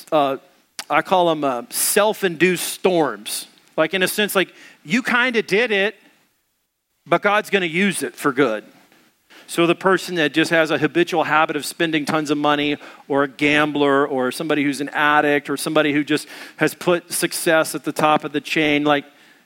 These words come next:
there's gonna be a storm. There's a storm a brewing is what's happening. And it's kind of a s-,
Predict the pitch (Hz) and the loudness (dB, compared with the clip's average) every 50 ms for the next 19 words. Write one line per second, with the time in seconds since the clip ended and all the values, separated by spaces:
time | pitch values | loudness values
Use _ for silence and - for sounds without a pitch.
0 | _ _ _ _ - 165 135 - 190 208 208 208 - 208 208 208 190 165 185 165 | _ _ _ _ -20 -8 -2 0 2 2 2 2 2 2 2 2 2 2 2 0
1 | 151 - - - - - 151 151 139 - - 214 262 208 196 165 - - - 190 | 0 -2 -6 -6 -2 0 2 2 2 2 2 0 0 0 -2 -6 -8 -4 0 2
2 | 180 175 170 175 - - 131 117 110 - 131 147 165 165 151 139 117 98 82 78 | 2 2 2 0 0 -4 -4 -4 -4 0 2 4 4 4 4 2 0 -4 -8 -14
3 | - _ _ _ _ _ _ _ _ _ _ - 131 - 160 147 - - 151 127 | -20 _ _ _ _ _ _ _ _ _ _ -10 -4 -2 0 0 2 2 2 2
4 | 120 123 - 127 113 104 104 - _ _ - - - - - - - - 185 190 | 2 0 -2 -6 -12 -14 -14 -18 _ _ -20 -20 -20 -20 -20 -8 -2 0 0 2
5 | 196 185 - - 220 240 240 233 196 170 156 - - - - - - | 0 -2 -2 -2 -2 0 0 0 -2 -2 -2 -4 -4 -8 -10 -12 -12